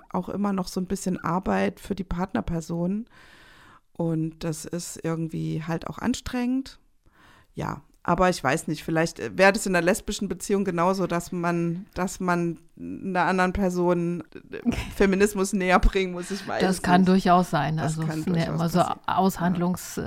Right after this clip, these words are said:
Speaker 2: äh, Prozesse oder so, die
Speaker 1: Ja.
Speaker 2: da irgendwie eine Rolle spielen,
Speaker 1: Aber
Speaker 2: oder?
Speaker 1: ich würde mal die gewagte These
Speaker 2: Mhm.
Speaker 1: in den Raum
Speaker 2: Mhm.
Speaker 1: stellen, dass es
Speaker 2: Bitte?
Speaker 1: bei Frauen ein bisschen <laughs> wahrscheinlicher wäre, dass, äh, ähm, so eine, ja,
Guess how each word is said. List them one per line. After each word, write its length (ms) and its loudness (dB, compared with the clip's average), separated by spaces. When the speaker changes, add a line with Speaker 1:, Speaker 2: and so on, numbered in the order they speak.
Speaker 2:
äh, 40 -6
Prozesse 580 -2
oder 220 2
so, 200 0
die 60 2
Speaker 1:
Ja. 180 4
Speaker 2:
da 60 0
irgendwie 340 0
eine 260 0
Rolle 240 2
spielen, 360 -4
Speaker 1:
Aber 180 4
Speaker 2:
oder? 80 2
Speaker 1:
ich 60 -4
würde 140 2
mal 120 2
die 100 -2
gewagte 460 -2
These 340 2
Speaker 2:
Mhm. 60 0
Speaker 1:
in 100 2
den 80 -8
Raum 140 4
Speaker 2:
Mhm. 60 10
Speaker 1:
stellen, 320 10
dass 200 2
es 60 2
Speaker 2:
Bitte? 160 2
Speaker 1:
bei 80 8
Frauen 400 10
ein 80 4
bisschen 380 4
<laughs> 20 6
wahrscheinlicher 880 8
wäre, 420 4
dass, 300 2
äh, 220 2
ähm, 540 -2
so 280 -4
eine, 420 2
ja, 380 0